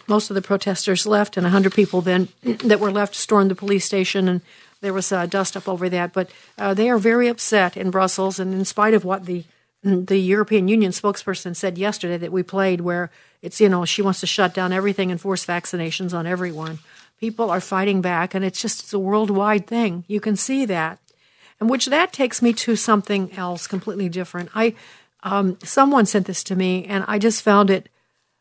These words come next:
uh, so moving. This is a, a guy named Marian Tursky. He's in his nineties, ninety-eight, I think. And he was a survivor at, from Auschwitz, one of the prison camps, speaking of World War Two,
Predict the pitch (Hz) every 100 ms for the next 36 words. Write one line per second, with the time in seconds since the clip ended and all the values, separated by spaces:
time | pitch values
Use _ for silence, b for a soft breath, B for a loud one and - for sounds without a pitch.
0 | _ 190 196 190 - 240 214 226 185 170
1 | 190 208 294 311 285 214 208 202 208 208
2 | 196 190 202 208 196 180 190 180 - 185
3 | 180 180 190 180 - 208 190 190 185 196
4 | 202 214 208 196 202 185 202 170 160 190
5 | 175 165 _ b b b b b 208 202
6 | 202 175 214 208 196 - 202 202 185 202
7 | 180 - 190 214 220 214 185 - - 208
8 | 202 196 208 - 196 - - - 196 196
9 | 190 190 180 185 _ _ - 233 226 196
10 | 185 185 175 165 - b b b - -
11 | - 208 202 190 180 202 190 185 190 180
12 | - 196 226